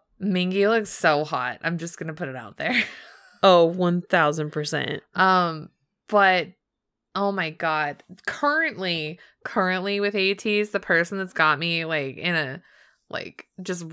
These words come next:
Speaker 1: wrecking me so hard is Yuno.
Speaker 2: Oh,
Speaker 1: Yuno and
Speaker 2: okay.
Speaker 1: Hongjoong. Hongjoong always wrecks me, but Yuno, like, holy shit.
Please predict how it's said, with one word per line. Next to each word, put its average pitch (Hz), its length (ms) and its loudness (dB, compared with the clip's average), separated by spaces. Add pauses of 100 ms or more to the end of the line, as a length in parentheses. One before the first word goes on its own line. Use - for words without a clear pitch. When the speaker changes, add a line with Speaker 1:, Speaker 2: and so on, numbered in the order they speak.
(100)
Speaker 1:
wrecking 185 380 4
me 180 160 -2
so 175 640 0
hard 175 520 0
is 175 200 -2
Yuno. 151 720 -6 (1120)
Speaker 2:
Oh, 208 1120 8
Speaker 1:
Yuno 160 260 8
and 147 100 4 (120)
Speaker 2:
okay. 180 480 4
Speaker 1:
Hongjoong. - 20 -8
Hongjoong 262 520 -2
always 151 300 -4
wrecks 160 280 -4
me, 175 260 -4 (420)
but 190 160 4
Yuno, 190 840 2
like, 165 440 0 (1080)
holy 208 380 -8
shit. - 220 -14